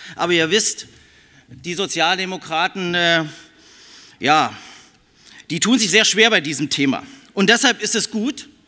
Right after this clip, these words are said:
dass wir weiter dranbleiben und heute das Papier mit dem Titel Wege übers Land zur Entwicklung der ländlichen Räume in Brandenburg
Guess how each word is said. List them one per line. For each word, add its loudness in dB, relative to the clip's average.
dass -2
wir 2
weiter 4
dranbleiben 2
und -2
heute 2
das 2
Papier 0
mit 0
dem 0
Titel 0
Wege 2
übers 0
Land 2
zur 4
Entwicklung 0
der 4
ländlichen 2
Räume 2
in -2
Brandenburg 0